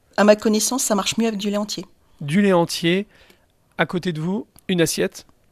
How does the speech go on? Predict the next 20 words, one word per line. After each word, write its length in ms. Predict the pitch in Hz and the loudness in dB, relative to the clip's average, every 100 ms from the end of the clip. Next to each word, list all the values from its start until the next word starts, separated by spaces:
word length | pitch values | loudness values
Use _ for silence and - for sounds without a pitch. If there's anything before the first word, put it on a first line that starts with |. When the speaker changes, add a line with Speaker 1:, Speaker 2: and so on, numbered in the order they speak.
| _ - | _ -8
Speaker 1:
Une 100 | 175 | -6
assiette. 480 | 156 - 180 - - - - - - - - - - | -4 -6 -8 -12 -20 -20 -20 -20 -20 -20 -20 -16 -4
Speaker 2:
Mais 180 | 175 165 | -2 -2
encore ? 460 | - 160 190 - | 0 0 0 0
Speaker 1:
Un 220 | 190 190 190 | 0 0 0
produit 340 | - 180 170 | -4 -4 -2
mystère. 600 | 175 - 170 180 208 - - _ _ _ _ _ _ _ - 185 | -4 -2 -2 -2 -4 -8 -20 _ _ _ _ _ _ _ -10 -6
Speaker 2:
On 100 | 156 | -4
peut 100 | 170 | -2
savoir, 560 | 175 170 190 247 - _ _ _ _ _ - | 0 2 0 -2 -8 _ _ _ _ _ -10
même 120 | 175 | -8
s'il 140 | 160 | -4
est 60 | 165 | -4
mystère ? 500 | 160 - 175 185 214 _ - | -4 -2 0 0 -2 _ -4
Speaker 1:
À 40 | |
la 80 | 277 | -2
fin. 160 | - - _ _ _ | -4 -10 _ _ _
Speaker 2:
À 80 | - | 0
la 100 | 160 | 0
fin. 160 | - | -2